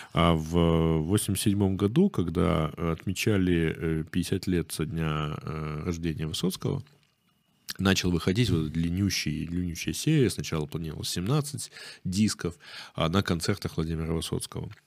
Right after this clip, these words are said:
И там, по-моему, вот такое живое общение, то есть там магнитофонные записи, реставрированные, конечно, и так далее. Сначала хорошие, потом чуть похуже, потом совсем никакие, потом опять немножко хороших нашли. Но там в итоге есть семнадцать, по-моему, с-, с-,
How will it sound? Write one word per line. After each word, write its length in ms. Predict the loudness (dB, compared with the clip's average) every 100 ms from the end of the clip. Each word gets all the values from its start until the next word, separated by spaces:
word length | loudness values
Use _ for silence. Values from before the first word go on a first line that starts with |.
| -20 -16 -16 -14 -2
И 280 | 4 4 8
там, 180 | 8 8
по-моему, 240 | 8 6
вот 100 | 4
такое 260 | -2 0 2
живое 480 | 8 10 10 6 2
общение, 440 | 0 2 2 0
то 120 | 0
есть 120 | -4
там 120 | -4 -6
магнитофонные 640 | -4 -4 -4 -4 -2 -2
записи, 380 | 0 -2 -2 -2
реставрированные, 720 | -2 -2 -2 -2 -4 -4 -6
конечно, 440 | -8 -8 -8 -8
и 40 | -4
так 200 | -4 0
далее. 260 | 0 0
Сначала 420 | 0 0 0 0
хорошие, 540 | -2 -2 2 2 2 2
потом 320 | 0 -2 -4
чуть 220 | -4 -8
похуже, 560 | -8 0 4 4 2 -2 -10 -16 -18 -10
потом 300 | -8 -6 -6
совсем 400 | -4 2 4 6
никакие, 580 | 4 4 2 4 4 4
потом 360 | 2 -2 -2
опять 360 | -2 2 2 2
немножко 460 | 2 4 2 2 0
хороших 520 | 0 0 -2 -4 -4
нашли. 440 | -6 -2 -4 -4 -6 -6
Но 160 | -4
там 140 | -4 -10 -14
в 140 | -14 -8
итоге 220 | -8 -6
есть 160 | -6 -2
семнадцать, 500 | 0 0 -2 -4 -6
по-моему, 260 | -6 -8
с-, 240 | -12
с-, 40 | -18